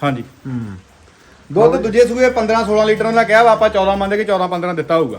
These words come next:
Speaker 2: ਹੂੰ।
Speaker 1: ਤੀਜਾ ਸੂਆ ਕਰਕੇ ਆਪਣੇ ਸੂਣ ਜਾਣ ਦੀ ਲੱਸੀ ਰਹੀ ਆ,
Speaker 2: ਹੂੰ।
Speaker 1: ਕਿਉਂਕਿ ਅਗਲਾ ਸੇਵਾ ਨਹੀਂ ਕੀਤੀ, ਉਹਨਾਂ ਪੈਰ ਨਹੀਂ ਬਣਾਇਆ, ਤੇ ਸੇਵਾ ਵਿਚਾਰਿਆਂ ਕੀ ਕਰਨੀ ਕਿਸੇ ਨੇ।
Speaker 2: ਬਿਲਕੁਲ, ਬਿਲਕੁਲ। ਤਾਂ ਨਾਰਮਲ ਕਿਹੜਾ ਦਰਮਿਆਨੇ ਘਰੋਂ ਪਸ਼ੂ ਦੋਸਤੋ ਨਿਕਲਦਾ, ਠੀਕ ਆ। ਅੱਗੇ ਜਿਹੜਾ ਵੀਰ ਹੱਥ ਹੁੱਥ ਫੇਰ ਲੂਗਾ, ਚੰਗੀ ਸੇਵਾ ਕਰ ਲੂਗਾ, ਦੁੱਧ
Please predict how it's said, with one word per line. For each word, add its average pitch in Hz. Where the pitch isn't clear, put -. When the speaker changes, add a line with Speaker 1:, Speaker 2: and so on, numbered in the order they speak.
Speaker 2:
ਹੂੰ। 139
Speaker 1:
ਤੀਜਾ 185
ਸੂਆ 180
ਕਰਕੇ 165
ਆਪਣੇ 156
ਸੂਣ 151
ਜਾਣ 160
ਦੀ 190
ਲੱਸੀ 160
ਰਹੀ 196
ਆ, 185
Speaker 2:
ਹੂੰ। 160
Speaker 1:
ਕਿਉਂਕਿ 185
ਅਗਲਾ 185
ਸੇਵਾ 165
ਨਹੀਂ 190
ਕੀਤੀ, 202
ਉਹਨਾਂ 202
ਪੈਰ 180
ਨਹੀਂ 214
ਬਣਾਇਆ, 202
ਤੇ 202
ਸੇਵਾ 185
ਵਿਚਾਰਿਆਂ 175
ਕੀ 170
ਕਰਨੀ 165
ਕਿਸੇ 147
ਨੇ। 135
Speaker 2:
ਬਿਲਕੁਲ, 170
ਬਿਲਕੁਲ। 151
ਤਾਂ 180
ਨਾਰਮਲ 185
ਕਿਹੜਾ 208
ਦਰਮਿਆਨੇ 180
ਘਰੋਂ 190
ਪਸ਼ੂ 165
ਦੋਸਤੋ 170
ਨਿਕਲਦਾ, 160
ਠੀਕ 165
ਆ। 185
ਅੱਗੇ 220
ਜਿਹੜਾ 202
ਵੀਰ 208
ਹੱਥ 170
ਹੁੱਥ 160
ਫੇਰ 160
ਲੂਗਾ, 175
ਚੰਗੀ 165
ਸੇਵਾ 160
ਕਰ 151
ਲੂਗਾ, 156
ਦੁੱਧ 165